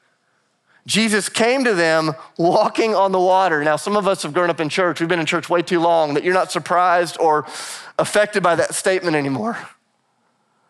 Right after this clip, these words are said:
But I love this moment. Jesus, the Son of God, filled with the Spirit of God, the one that had spoke all of the natural laws into existence, that had created the very water, he said, "Hey, just for a moment here,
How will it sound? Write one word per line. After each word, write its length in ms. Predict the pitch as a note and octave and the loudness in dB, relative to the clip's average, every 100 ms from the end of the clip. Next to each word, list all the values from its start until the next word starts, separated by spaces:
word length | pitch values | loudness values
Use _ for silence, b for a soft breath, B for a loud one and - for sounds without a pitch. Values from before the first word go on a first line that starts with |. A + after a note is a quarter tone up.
| _ _ _ _ _ - | _ _ _ _ _ -2
But 80 | F#3 | 2
I 60 | |
love 120 | A3+ | 4
this 140 | B3+ G3+ | 2 2
moment. 240 | A#3 G#3 | 2 2
Jesus, 380 | E3 A#3+ A3+ G#3 | 0 0 0 -2
the 100 | G3 | -2
Son 300 | - A3+ A3+ | 0 2 2
of 120 | A#3 | 2
God, 320 | G#3+ G3+ G3+ | 2 4 2
filled 220 | E3+ A3 A3+ | 2 2 2
with 140 | G#3+ | 0
the 100 | G#3+ | -2
Spirit 340 | - - A3 | -4 0 2
of 80 | G#3+ | 2
God, 240 | F#3+ G#3 G3 | 2 2 2
the 60 | |
one 240 | F#3 G3+ G#3+ | 2 2 2
that 100 | G3 | 2
had 160 | F#3+ | 0
spoke 380 | - - A#3 G3+ | -2 -2 0 2
all 240 | G#3 G#3+ A#3+ | 2 2 2
of 80 | |
the 80 | G3+ | 0
natural 440 | G3 G3+ F#3+ G3+ F#3+ | 0 0 0 0 2
laws 280 | F#3 F3 | 2 2
into 260 | F3+ G3+ G3 | 0 -2 0
existence, 520 | E3+ C#3 F3+ - D#3 | -2 -2 -2 -2 0
that 100 | F#3 | 0
had 180 | F3+ D#3 | 0 -2
created 440 | - G3+ G#3+ G#3+ E3+ B B - | -2 0 2 0 -4 B B -4
the 80 | |
very 260 | F3 G#3+ G3+ | 0 2 2
water, 460 | F3+ G#3 G#3 F#3+ F3+ | 2 4 4 4 2
he 100 | F#3 | 0
said, 160 | G#3 | 0
"Hey, 140 | G3 F#3+ | 0 0
just 180 | A3+ | -2
for 200 | - A#3+ | -2 0
a 40 | G3 | 0
moment 440 | F#3 G#3 A3 F#3+ | 2 2 2 0
here, 360 | F#3 F#3 F3 | 2 2 2